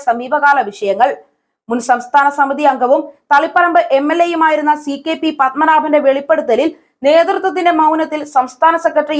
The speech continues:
എം വി ഗോവിന്ദന്റെ തട്ടകത്തിൽ ഉയർന്നത് രൂക്ഷ വിമർശനമാണ്. മൊറാള ലോക്കൽ കമ്മിറ്റി ഓഫീസിൽ നടന്ന കർഷക സംഘം തളിപ്പറമ്പ് ഏരിയ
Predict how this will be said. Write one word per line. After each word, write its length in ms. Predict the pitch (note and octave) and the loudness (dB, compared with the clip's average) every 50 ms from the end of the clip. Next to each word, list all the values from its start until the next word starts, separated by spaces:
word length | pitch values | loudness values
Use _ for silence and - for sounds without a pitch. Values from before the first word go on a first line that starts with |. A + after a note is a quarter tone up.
| C#4+ C4+ | 0 0
എം 60 | C4+ - D4+ | 0 0 0
വി 100 | E4+ F4 F4 | 0 2 2
ഗോവിന്ദന്റെ 460 | E4 D#4+ D#4 D#4 D4 D4+ D4+ D4+ D4 D4 - | 2 2 2 0 -2 -2 -2 -2 -2 0 2
തട്ടകത്തിൽ 480 | B3 B3 - - D4+ D#4 D#4+ D#4+ D#4+ D#4 | 0 0 0 -2 -2 -2 0 -2 -2 -2
ഉയർന്നത് 420 | D4+ D4 D4+ C#4 A#3+ A3 G3 B3+ C#4 C4+ A3 | 0 0 0 0 0 0 2 2 0 0 -2
രൂക്ഷ 280 | B3 B3+ - - - C#4+ C4+ B3 | -6 -6 -6 -6 -6 -6 -4 -4
വിമർശനമാണ്. 600 | A#3+ A3 A3 A3 - B3 A#3+ A3+ A#3 A3 A3 C4 D4+ D4 - - _ _ _ _ _ _ _ _ _ | -2 -4 -4 -4 -4 -2 -2 2 2 2 4 2 2 0 -2 -8 _ _ _ _ _ _ _ _ _
മൊറാള 340 | A3+ A#3+ B3 C4 C4+ C#4 C#4+ D4 D4 C#4 | 0 2 4 4 4 4 4 2 2 2
ലോക്കൽ 260 | C4+ C4+ C#4 C#4 D#4 D#4+ D#4+ | 0 0 0 0 -2 -4 -2
കമ്മിറ്റി 300 | D#4 D4+ D4 D#4 D4+ E4 D#4 D4+ | -2 -4 -4 -4 -4 -4 -4 -4
ഓഫീസിൽ 320 | D4+ D4+ D#4 D4 D#4+ D#4+ D4+ | -2 -4 -8 -10 -8 -6 -2
നടന്ന 280 | D4 D4 C#4+ C#4 D4 D4 D4 | 0 0 0 2 0 0 2
കർഷക 300 | B3+ B3 - - E4 D4+ D#4 - | 0 0 -2 -2 -2 -2 -2 -2
സംഘം 260 | - D4 D4 D4+ D4+ - - | -2 0 0 0 0 0 2
തളിപ്പറമ്പ് 460 | - - C4+ C4+ - D4+ D4+ D4+ C#4+ D4+ | 0 2 2 2 2 2 2 2 2 2
ഏരിയ 240 | C#4 C4+ C#4+ D#4 | 2 2 2 0